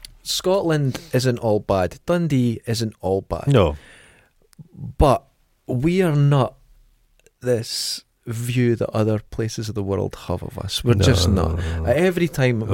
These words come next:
Speaker 1: I've
Speaker 2: the
Speaker 1: had
Speaker 2: ro-,
Speaker 1: anyone
Speaker 2: it's,
Speaker 1: visit
Speaker 2: it's
Speaker 1: here,
Speaker 2: not
Speaker 1: they go,
Speaker 2: romantic.
Speaker 1: "Oh, God, th-, th-, this is quite a city." And it's like, 'cause they're not expecting a city. They're not
Speaker 2: No.
Speaker 1: expecting oil rigs, and they're just
Speaker 2: No.
Speaker 1: not expecting anything like that.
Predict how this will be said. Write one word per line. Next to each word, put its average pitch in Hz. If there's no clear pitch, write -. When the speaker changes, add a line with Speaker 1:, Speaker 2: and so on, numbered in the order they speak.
Speaker 1:
I've 113
Speaker 2:
the 120
Speaker 1:
had 117
Speaker 2:
ro-, 123
Speaker 1:
anyone 110
Speaker 2:
it's, 101
Speaker 1:
visit 113
Speaker 2:
it's 98
Speaker 1:
here, 117
Speaker 2:
not 110
Speaker 1:
they 101
go, 92
Speaker 2:
romantic. 87
Speaker 1:
"Oh, 165
God, 185
th-, 127
th-, -
this 160
is 247
quite 131
a -
city." 127
And 143
it's 147
like, 147
'cause 160
they're 196
not 220
expecting 139
a 123
city. 107
They're 131
not 175
Speaker 2:
No. 170
Speaker 1:
expecting 110
oil 117
rigs, 110
and 104
they're 135
just 85
Speaker 2:
No. 113
Speaker 1:
not -
expecting 104
anything 120
like 104
that. 92